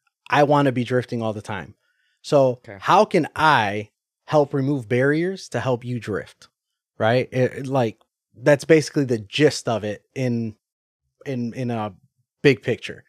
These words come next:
Speaker 2: Yeah. Now, when
Speaker 1: Um,
Speaker 2: you mention barriers, what are said barriers you see most people have?
Speaker 1: So, um, what inspired the entire idea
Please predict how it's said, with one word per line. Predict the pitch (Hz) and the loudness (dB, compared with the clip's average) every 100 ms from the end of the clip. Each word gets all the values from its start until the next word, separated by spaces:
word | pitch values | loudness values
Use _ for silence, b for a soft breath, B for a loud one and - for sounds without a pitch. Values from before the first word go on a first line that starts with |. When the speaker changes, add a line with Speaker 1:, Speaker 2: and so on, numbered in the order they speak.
| - | -12
Speaker 2:
Yeah. | 113 90 - | -10 -10 -10
Now, | 120 151 143 | 0 4 4
when | 151 | 2
Speaker 1:
Um, | 151 | 0
Speaker 2:
you | |
mention | 147 139 - 123 | -2 -4 -6 -8
barriers, | 113 120 113 104 98 95 - | 0 2 2 0 -4 -8 -8
what | 113 113 | -4 -4
are | 87 107 104 98 95 _ _ _ _ | -4 -4 -4 -6 -10 _ _ _ _
said | - 131 117 | 0 2 2
barriers | 107 110 104 98 95 90 - | 0 2 0 -2 -4 -6 -12
you | 107 107 | -12 -10
see | 98 - 120 110 | -10 -10 -8 -10
most | 101 92 90 | -8 -8 -10
people | - - 78 | -14 -16 -16
have? | 82 - _ _ | -16 -20 _ _
Speaker 1:
So, | - 165 156 139 - _ _ _ | 4 6 6 4 -4 _ _ _
um, | 143 139 123 110 113 | -2 0 -2 -4 2
what | 143 143 | 4 4
inspired | 143 - 156 190 196 170 - 123 | 0 2 4 4 2 -2 -8 -4
the | 135 | -2
entire | 120 143 143 131 | -2 -2 0 0
idea | 113 104 143 120 | -2 -2 0 0